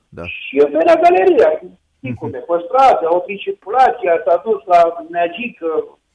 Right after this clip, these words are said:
Speaker 1: Da,
Speaker 2: dacă
Speaker 1: da.
Speaker 2: ajunsese acasă.
Speaker 1: Da.
Speaker 2: Deci manifestație de bucurie din partea suporterilor, după care au plecat pe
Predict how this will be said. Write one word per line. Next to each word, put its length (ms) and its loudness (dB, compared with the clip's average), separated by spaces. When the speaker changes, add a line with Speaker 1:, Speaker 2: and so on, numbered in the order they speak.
Speaker 1:
Da, 80 -2
Speaker 2:
dacă 140 -2
Speaker 1:
da. 60 -4
Speaker 2:
ajunsese 380 -6
acasă. 320 -2
Speaker 1:
Da. 100 -2
Speaker 2:
Deci 280 -4
manifestație 960 2
de 220 2
bucurie 520 -4
din 140 -10
partea 380 2
suporterilor, 760 -2
după 160 0
care 160 2
au 80 6
plecat 300 -2
pe 100 -4